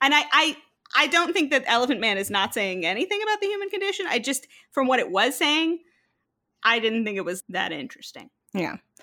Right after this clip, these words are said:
Speaker 2: So, yeah, I think I'm in a similar place with this movie. I actually, like, when I was going through this, when I was also trying to decide my yes or my no, I was like, "I feel very similarly about this movie as I do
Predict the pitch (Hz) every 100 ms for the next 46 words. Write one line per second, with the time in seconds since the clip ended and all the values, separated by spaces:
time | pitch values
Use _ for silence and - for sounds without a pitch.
0 | - - 269 208 180 240 247 214 185 170
1 | 196 175 147 151 139 143 151 151 160 -
2 | 240 349 226 165 - 175 156 185 175 156
3 | 156 - - 202 165 156 165 147 165 156
4 | 147 - - - - 147 151 147 - 156
5 | 147 - - 143 139 151 143 143 139 -
6 | 135 135 135 139 139 135 143 156 - 190
7 | 262 208 196 196 - 175 165 151 143 143
8 | 139 139 143 160 147 135 135 139 131 131
9 | 135 127